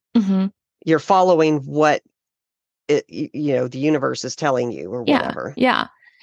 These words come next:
Speaker 1: And then when you're working in a spell or you're working with these things cl-, with clairvoyance, you always do the same things that we always tell you to do, where it's like you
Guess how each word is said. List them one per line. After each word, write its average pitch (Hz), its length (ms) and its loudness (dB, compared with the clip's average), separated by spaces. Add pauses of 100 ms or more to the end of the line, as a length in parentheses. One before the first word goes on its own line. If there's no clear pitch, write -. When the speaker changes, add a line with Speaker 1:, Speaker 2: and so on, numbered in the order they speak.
(120)
Speaker 1:
And 277 160 4
then 269 400 2
when 247 500 0 (360)
you're 226 180 2
working 226 800 -2 (1400)
in 277 200 2
a 233 60 2
spell 180 840 0
or 208 360 0
you're 202 200 -2
working 220 380 -2
with 226 200 -2
these 208 240 -8
things 185 380 -6
cl-, - 180 -10
with 233 280 0
clairvoyance, 196 960 -2 (300)
you 214 200 0
always 226 460 2
do 214 180 -2
the 190 80 0
same 175 260 -6
things 175 280 -6
that - 120 -6
we 175 100 2
always 160 280 0
tell 262 180 0
you 254 120 0
to 233 120 -6
do, 180 280 -2
where 175 200 -6
it's 165 180 4
like 160 100 4
you 151 60 4